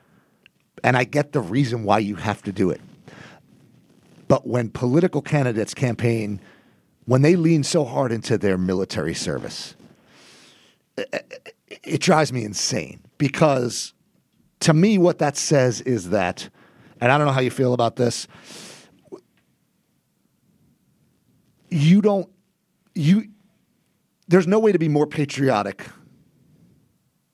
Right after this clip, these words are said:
Service doesn't necessarily indicate patriotism. Now, granted, you know, it doesn't necessarily mean that you have a love of your country that is deeper than my love of my country because I've never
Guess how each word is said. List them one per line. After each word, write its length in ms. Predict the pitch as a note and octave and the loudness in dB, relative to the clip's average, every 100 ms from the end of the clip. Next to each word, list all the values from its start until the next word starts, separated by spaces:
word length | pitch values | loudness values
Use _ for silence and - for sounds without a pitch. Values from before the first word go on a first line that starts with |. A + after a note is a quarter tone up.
| _ _ _ _ _ | _ _ _ _ _
Service 420 | - - C4 A#3+ | -2 2 2 2
doesn't 260 | G#3+ D#3+ E3 | 2 0 0
necessarily 500 | C#3+ - D3 B2 A2+ | -2 0 0 0 -2
indicate 380 | G2+ - F#2 - | -4 -4 -4 -2
patriotism. 680 | F2 - - - - - _ - - - - - - _ _ _ _ _ _ _ _ - | -4 -4 -10 -12 -16 -18 _ -20 -20 -20 -20 -20 -20 _ _ _ _ _ _ _ _ 0
Now, 300 | C#3 C3+ B2+ | 2 2 0
granted, 600 | D#3+ D#3 D3 C#3 A#2+ - - - | 0 0 0 -2 -2 -8 -20 -2
you 100 | D3+ | 0
know, 80 | C3 | 2
it 100 | D3 | 4
doesn't 220 | B3 G#3 | 2 4
necessarily 440 | G3 - F#3+ D#3 C3+ | 0 2 2 4 2
mean 260 | C3 C3 | 2 2
that 140 | A#2+ - | 0 -4
you 520 | A#2 C3+ C3 B2 A2 | 0 4 4 4 -2
have 580 | - G#2 A2 F#2 F2+ - _ _ - | -4 -2 0 0 -4 -12 _ _ -6
a 60 | G2 | -2
love 280 | G2+ A#2 | 2 2
of 120 | G#2 G2 | 0 -2
your 200 | A2+ A2+ | -2 -2
country 560 | - G2+ - D2+ C#2 - _ _ _ | -4 -8 -6 -8 -10 -14 _ _ _
that 140 | A2 | -2
is 100 | G#2 - | -2 -4
deeper 280 | A#2+ A2 | -6 -4
than 160 | G2 F#2+ | -4 -2
my 160 | F#2 F#2+ | -2 -2
love 200 | F2+ E2 | -4 -6
of 120 | C#2+ | -4
my 160 | D#2+ | -4
country 340 | E2+ E2 - G2+ | -4 -8 -8 -8
because 240 | - - | -8 -6
I've 200 | - E2 | -6 -4
never 320 | F2 C#2+ D2+ | -6 -8 -10